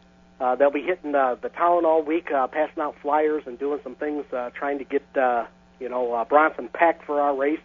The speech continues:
and, uh, hopefully all the fans will see a great show with, uh, you know, uh, thirty, thirty-five cars out there. It, uh,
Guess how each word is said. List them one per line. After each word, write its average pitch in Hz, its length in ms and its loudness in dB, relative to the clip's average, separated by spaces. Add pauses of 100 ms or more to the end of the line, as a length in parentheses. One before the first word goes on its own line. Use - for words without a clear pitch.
and, 117 260 -10
uh, 110 140 -10 (440)
hopefully 156 300 4
all 139 120 6
the 135 80 -4
fans 143 260 -2
will 123 180 -12
see 135 140 -6
a 120 80 -2
great 135 300 0 (100)
show 139 200 0
with, 127 340 -4
uh, 110 100 -8 (540)
you 123 80 -4
know, 120 180 -2
uh, 107 160 -2 (100)
thirty, 151 300 4
thirty-five 139 500 -2
cars 147 280 0
out 139 160 0
there. 143 280 0
It, - 180 -10
uh, 123 180 -2